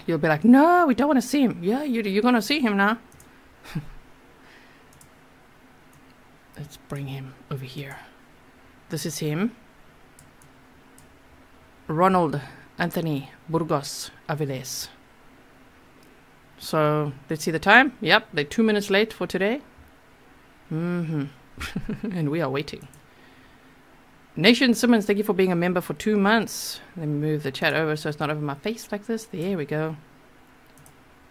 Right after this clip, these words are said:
Stormy says, "Why do these lawyers get to sit while questioning the witnesses?" Wait. "And why does the defense get to question again after the redirect?"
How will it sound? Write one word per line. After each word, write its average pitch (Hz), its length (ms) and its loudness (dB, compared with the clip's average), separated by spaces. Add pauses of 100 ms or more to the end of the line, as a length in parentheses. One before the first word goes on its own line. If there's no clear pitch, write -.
(800)
Stormy 254 380 4
says, 220 200 4
"Why 180 140 8
do 415 100 8
these 285 180 4
lawyers 175 220 2
get 165 160 -2
to 156 280 -2
sit - 480 0 (120)
while 165 280 2
questioning 190 500 0
the 165 80 0
witnesses?" 147 720 -4 (1500)
Wait. 156 320 -4 (340)
"And 151 160 2
why 208 140 6
does 392 140 4
the 233 60 -4
defense 180 380 0
get 156 400 -6
to - 160 -8
question 160 460 -4
again 143 360 -2
after 147 280 -6
the 147 100 -8
redirect?" 139 600 -8